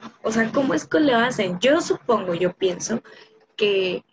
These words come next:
se comunican así como, "Bueno, pues vamos a ver una chava de Cuatza que está subiendo cosas de feminismo y vamos a decirle que a ver si quiere armar uno".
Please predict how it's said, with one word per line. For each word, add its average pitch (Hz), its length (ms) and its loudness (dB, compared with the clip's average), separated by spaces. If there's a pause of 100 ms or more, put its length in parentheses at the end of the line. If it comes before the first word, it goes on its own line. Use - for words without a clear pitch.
se 220 180 -4
comunican 214 400 -6
así 226 140 -4
como, 208 280 -4
"Bueno, 277 240 0
pues 247 120 -4
vamos - 220 -2
a 233 80 0
ver 220 120 0
una 254 160 -2
chava 226 260 -4
de 196 140 -4
Cuatza 190 320 -6
que 175 100 -14
está 190 140 -14
subiendo 196 320 -8
cosas 202 220 -6
de 175 100 -6
feminismo 180 560 -4
y 185 60 -2
vamos 170 260 -8
a 175 60 -4
decirle 175 420 -6
que - 140 -6
a 160 60 -4
ver 165 120 -4
si 190 140 -6
quiere 180 200 -2
armar 170 300 -8
uno". - 180 -14